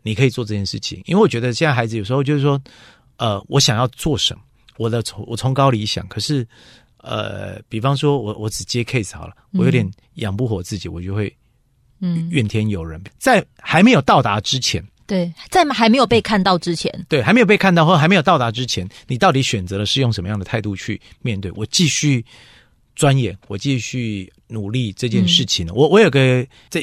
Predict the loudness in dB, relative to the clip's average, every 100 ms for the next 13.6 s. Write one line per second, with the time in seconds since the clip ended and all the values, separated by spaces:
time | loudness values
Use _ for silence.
0 | -2 -2 -2 -4 -4 -2 0 2 2 -2
1 | _ 0 2 2 -2 0 -2 0 0 0
2 | -2 -4 -4 -6 -6 -6 -8 -8 -8 -4
3 | -2 -2 -6 _ -4 0 2 2 -2 -4
4 | -2 0 2 -2 -4 _ 0 2 4 2
5 | 0 -2 -2 -2 -6 -4 0 0 0 -2
6 | 0 0 0 -2 -2 -4 -4 -4 2 0
7 | 0 0 2 4 4 4 2 2 0 2
8 | 0 0 4 4 4 2 0 2 0 0
9 | -4 -6 -16 -6 -2 -2 -4 -2 0 2
10 | 2 0 -2 -4 -2 -2 -2 0 -2 -2
11 | -4 0 0 0 0 -2 -4 4 4 4
12 | -2 2 4 6 6 4 4 4 4 2
13 | 2 2 2 0 2 6